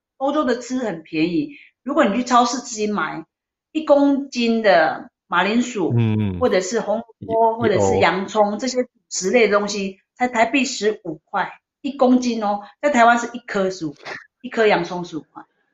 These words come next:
Speaker 1: 一颗马铃薯十五块，可是在欧洲是算一公斤的。那它的牛奶也是，呃，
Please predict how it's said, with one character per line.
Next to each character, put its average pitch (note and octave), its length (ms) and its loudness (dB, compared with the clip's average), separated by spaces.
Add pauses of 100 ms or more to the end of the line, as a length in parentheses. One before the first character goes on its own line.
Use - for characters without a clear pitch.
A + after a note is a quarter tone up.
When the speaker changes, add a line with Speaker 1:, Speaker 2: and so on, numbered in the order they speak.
(540)
Speaker 1:
一 B3 100 -8
颗 B3 160 4
马 E3 160 2
铃 F3 140 0
薯 E3+ 160 -6
十 F3 160 -12
五 D#3 60 -10
块， D#3+ 320 -18
可 G#3 80 -10
是 A#3+ 60 -8
在 C4+ 140 4
欧 B3+ 160 8
洲 B3 140 4
是 B3 120 -4
算 A#3+ 220 -2
一 A#3+ 160 -14
公 F#3 240 -2
斤 D#3+ 220 -4
的。 D3 140 -8 (260)
那 C#4 100 -2
它 D#4+ 80 4
的 D4+ 100 6
牛 A3 260 4
奶 F3 440 0 (400)
也 F#3+ 140 0
是， G#3+ 520 0
呃， F#3+ 680 4